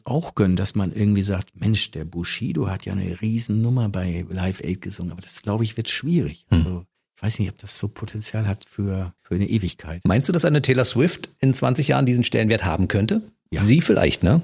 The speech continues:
Speaker 1: Ja, da hast du, das ist natürlich ein Punkt, da hast du recht. Aber mir ist der Fächer zu klein. Wieso haben wir nur die eine? Wieso haben wir nicht zehn daneben?
Speaker 2: Ed Sheeran haben wir auch noch.
Speaker 1: Ja, okay, aber jetzt, jetzt,
Speaker 2: Ja,
Speaker 1: jetzt wird schon
Speaker 2: jetzt
Speaker 1: langsam
Speaker 2: wird
Speaker 1: enger.
Speaker 2: schon, wird schon enge.
Speaker 1: Jetzt kommt's mit Coldplay, okay. Ja.
Speaker 2: Ja, dann würde ich sagen, Miley Cyrus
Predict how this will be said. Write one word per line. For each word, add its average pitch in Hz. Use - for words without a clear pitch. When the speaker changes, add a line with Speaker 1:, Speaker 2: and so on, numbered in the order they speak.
Speaker 1:
Ja, -
da 104
hast -
du, 110
das 101
ist -
natürlich 110
ein 98
Punkt, -
da 104
hast 104
du -
recht. 110
Aber 101
mir 107
ist -
der 107
Fächer 117
zu -
klein. 71
Wieso 104
haben 104
wir 98
nur 92
die 87
eine? 98
Wieso 101
haben 107
wir 104
nicht 98
zehn 131
daneben? 76
Speaker 2:
Ed 104
Sheeran 117
haben 131
wir 113
auch 87
noch. 143
Speaker 1:
Ja, 170
okay, 180
aber 127
jetzt, 123
jetzt, -
Speaker 2:
Ja, -
Speaker 1:
jetzt -
wird 139
schon -
Speaker 2:
jetzt 180
Speaker 1:
langsam 151
Speaker 2:
wird 160
Speaker 1:
enger. 190
Speaker 2:
schon, 196
wird 143
schon -
enge. 214
Speaker 1:
Jetzt 127
kommt's 147
mit 139
Coldplay, 170
okay. 165
Ja. 180
Speaker 2:
Ja, 135
dann 123
würde 135
ich 135
sagen, 127
Miley 113
Cyrus 127